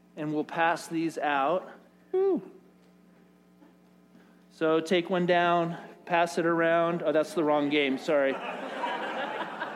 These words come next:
Oh, you got one. Awesome. Here you go. You can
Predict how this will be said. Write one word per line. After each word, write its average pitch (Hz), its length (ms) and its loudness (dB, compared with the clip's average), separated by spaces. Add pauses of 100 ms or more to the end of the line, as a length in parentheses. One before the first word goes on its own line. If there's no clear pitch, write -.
(360)
Oh, 170 140 4
you 160 80 -2
got 175 200 4
one. 175 280 2
Awesome. 147 920 0 (1600)
Here 127 120 -10
you 123 80 -6
go. 117 240 -6
You 110 300 -16
can 107 180 -14